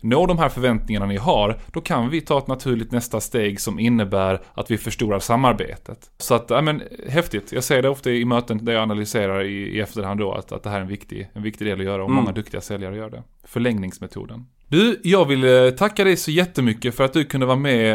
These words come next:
Speaker 1: eh, här idag. Och jag vill fråga dig bara, de som lyssnar på det här avsnittet,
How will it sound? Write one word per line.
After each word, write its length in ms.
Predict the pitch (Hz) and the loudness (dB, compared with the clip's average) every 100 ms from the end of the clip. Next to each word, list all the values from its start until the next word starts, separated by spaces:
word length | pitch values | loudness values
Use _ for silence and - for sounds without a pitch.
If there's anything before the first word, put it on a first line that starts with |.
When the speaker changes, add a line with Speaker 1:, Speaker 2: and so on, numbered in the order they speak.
| 107 | 0
Speaker 1:
eh, 360 | 110 110 107 101 | -4 -2 -2 -2
här 200 | 110 107 | 0 0
idag. 560 | 120 160 151 107 139 - | 0 2 2 4 2 0
Och 240 | 143 143 - | 2 2 2
jag 100 | 143 | 2
vill 140 | 170 170 | 0 0
fråga 380 | 180 214 165 | 0 0 0
dig 180 | 196 180 | 0 0
bara, 320 | 117 110 107 | 2 2 2
de 220 | 113 175 180 | 0 -2 -2
som 220 | 175 170 | -2 -2
lyssnar 360 | 208 - 135 | -4 -4 -6
på 100 | 127 | -2
det 60 | 190 | 2
här 60 | 147 | 4
avsnittet, 720 | 156 151 127 - - 123 | 4 0 -4 -4 -4 -6